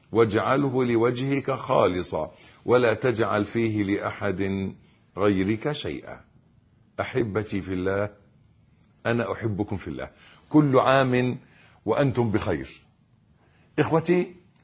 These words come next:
ألتقي معكم في هذا البرنامج مع أسرار المحبين. المحبون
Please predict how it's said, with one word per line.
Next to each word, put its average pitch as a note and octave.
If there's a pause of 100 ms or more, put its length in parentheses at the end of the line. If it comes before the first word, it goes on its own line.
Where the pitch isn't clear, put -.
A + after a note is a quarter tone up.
(140)
ألتقي E3+
معكم D3 (120)
في B2
هذا C3+
البرنامج D3 (580)
مع B2+
أسرار C#3+
المحبين. G#2+ (2000)
المحبون F#3+